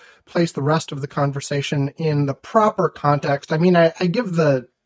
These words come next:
date and time that we recorded at the very beginning and all that. But in terms of all the breaking news,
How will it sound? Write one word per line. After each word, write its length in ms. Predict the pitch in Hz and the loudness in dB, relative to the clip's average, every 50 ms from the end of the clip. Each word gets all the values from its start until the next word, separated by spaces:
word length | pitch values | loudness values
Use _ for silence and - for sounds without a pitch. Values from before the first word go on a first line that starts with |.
| _ _ _ _ _ - | _ _ _ _ _ -2
date 240 | 143 170 165 165 - | 2 2 2 2 2
and 160 | 131 131 131 | -2 -4 -4
time 500 | - - 143 139 143 139 139 139 135 127 | -2 0 2 4 4 4 4 4 2 2
that 140 | 123 135 123 | 0 -2 -2
we 140 | 117 131 127 | -2 0 0
recorded 500 | 120 120 - - 127 127 123 123 120 110 | 0 -2 -2 0 0 0 0 0 -2 -4
at 120 | 117 - | -6 -8
the 60 | - 113 | -8 -4
very 220 | 113 117 120 113 | -2 -2 -2 -2
beginning 420 | 104 117 107 117 110 110 113 107 | -4 -6 -6 -4 -4 -2 -2 -2
and 80 | 110 113 | -2 -2
all 120 | 117 120 120 | -2 -2 0
that. 220 | 127 131 131 - - - - - - - - - - _ _ - | 0 0 0 -2 -6 -12 -20 -20 -20 -20 -20 -20 -20 _ _ -12
But 520 | - - - - 233 208 185 - - _ _ _ _ _ _ _ _ - | -12 -4 2 4 4 4 4 0 -4 _ _ _ _ _ _ _ _ -4
in 160 | 202 202 202 | -2 -2 -2
terms 420 | - - 247 247 240 240 226 202 | 2 4 6 6 6 6 4 2
of 100 | 214 175 | 0 2
all 240 | 196 202 214 214 214 | 4 6 6 6 6
the 100 | 190 175 | 4 0
breaking 500 | 160 175 196 196 196 185 202 175 165 165 | 0 2 2 2 2 2 2 4 4 6
news, 560 | 175 190 185 165 - - - - - - - | 6 6 6 4 2 -2 -12 -16 -18 -18 -18